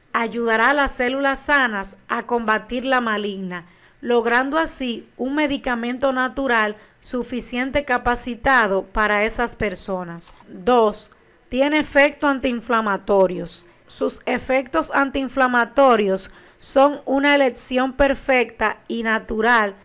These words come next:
ya que favorece y desinflama las heridas superficiales y externas. También contribuye a una acción cicatrizante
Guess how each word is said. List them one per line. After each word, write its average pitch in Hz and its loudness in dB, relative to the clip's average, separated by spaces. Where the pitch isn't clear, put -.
ya 240 0
que 294 2
favorece 285 4
y 226 -6
desinflama 240 -2
las 240 -2
heridas 233 -4
superficiales 233 -2
y 233 -6
externas. 190 -4
También 240 0
contribuye 277 -4
a 202 2
una 247 0
acción 254 -6
cicatrizante 220 -4